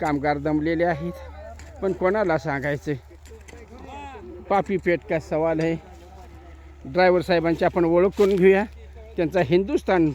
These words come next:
ट्रॅक्टर, जुन्यातलं मॉडेल, ओल्ड मॉडेल, त्याला महिंद्राची जोड दिलेली आहे.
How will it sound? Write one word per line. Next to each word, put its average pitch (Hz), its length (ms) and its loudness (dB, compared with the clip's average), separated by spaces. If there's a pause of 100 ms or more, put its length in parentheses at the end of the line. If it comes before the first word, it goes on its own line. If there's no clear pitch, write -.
(200)
ट्रॅक्टर, 170 360 -2 (500)
जुन्यातलं 233 480 4
मॉडेल, 160 440 2
ओल्ड 254 380 6
मॉडेल, 156 500 0 (1400)
त्याला 170 300 2 (180)
महिंद्राची 175 580 0
जोड 156 260 0
दिलेली 147 360 0
आहे. 135 140 -6